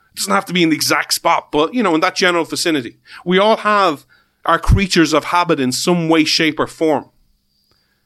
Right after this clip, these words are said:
And what happens if you throw some uncertainty in there? How do we react? Do we react positively or do we react negatively? There was a survey done,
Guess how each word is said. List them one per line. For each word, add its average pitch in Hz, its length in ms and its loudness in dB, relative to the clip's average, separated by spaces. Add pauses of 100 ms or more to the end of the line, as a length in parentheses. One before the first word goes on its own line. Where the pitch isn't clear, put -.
(480)
And 170 140 2
what 247 140 4
happens - 800 -4 (960)
if 180 200 0
you 220 100 4
throw 190 580 2 (200)
some 180 280 0
uncertainty 156 640 0
in 120 120 0
there? 110 220 -6 (1700)
How 170 140 -2
do 180 120 2
we 175 120 4
react? 156 600 2 (500)
Do 170 140 2
we 175 160 6
react 170 320 0
positively 175 640 -2 (300)
or 151 100 2
do 147 140 0
we 147 120 4
react 147 320 0
negatively? 131 600 -4 (1300)
There 175 100 2
was 180 100 2
a 180 60 2
survey 214 480 2
done, 147 440 0